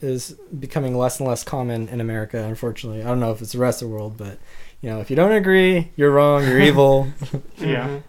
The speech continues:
Speaker 3: So thanks for commenting. I'm sorry, I don't remember your name. I'm not gonna say it. Uh, but, but you guys, the rest of you who haven't yet, uh, review us on, on
Speaker 2: iTunes.
Speaker 3: iTunes if you feel like it.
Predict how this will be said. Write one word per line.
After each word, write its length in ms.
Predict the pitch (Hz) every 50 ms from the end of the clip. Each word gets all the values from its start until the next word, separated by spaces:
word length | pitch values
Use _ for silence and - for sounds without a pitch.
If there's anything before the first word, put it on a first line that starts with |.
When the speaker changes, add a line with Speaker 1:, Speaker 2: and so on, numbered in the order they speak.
| - - - - - -
Speaker 3:
So 220 | - 170 160 151
thanks 380 | 147 - - 165 175 180 - -
for 140 | - -
commenting. 420 | 180 - 170 170 170 165 - 165 160
I'm 80 | 156
sorry, 200 | 156 - 151 147 151
I 20 |
don't 100 | 156 170 170
remember 220 | 170 175 175 180
your 100 | 190 190
name. 300 | 180 165 160 160 156 151 - - - - -
I'm 160 | - 120 123
not 140 | 120 127 127
gonna 160 | - 156 156
say 160 | 151 - 143 147
it. 180 | 143 - - - - - - - - - -
Uh, 400 | 127 123 123 120 120 120 117 117
but, 320 | 127 135 117 117 117 - - - - - - - - - - - - - -
but 260 | 196 151 135 123 -
you 140 | 143 147 156
guys, 440 | 156 - 170 165 165 165 165 165 -
the 140 | 156 139 143
rest 220 | 156 165 175 -
of 140 | 185 175 170
you 100 | 185 190
who 120 | 160 151
haven't 280 | 147 147 156 165 175 170
yet, 260 | 180 180 180 175 - -
uh, 320 | 135 135 131 127 131 131 -
review 380 | - 156 156 160 165 208 220 214
us 160 | 214 208 -
on, 420 | 202 196 190 190 190 190 226 262 - _ -
on 460 | 175 175 175 175 175 175 175 175 - - - - -
Speaker 2:
iTunes. 180 | - - 147 139
Speaker 3:
iTunes 640 | 190 185 170 147 - - 147 147 147 175 143 135 143
if 120 | 135 -
you 80 | 139 135
feel 280 | 135 - 139 139 135 135
like 240 | 135 135 139 - -
it. 140 | - -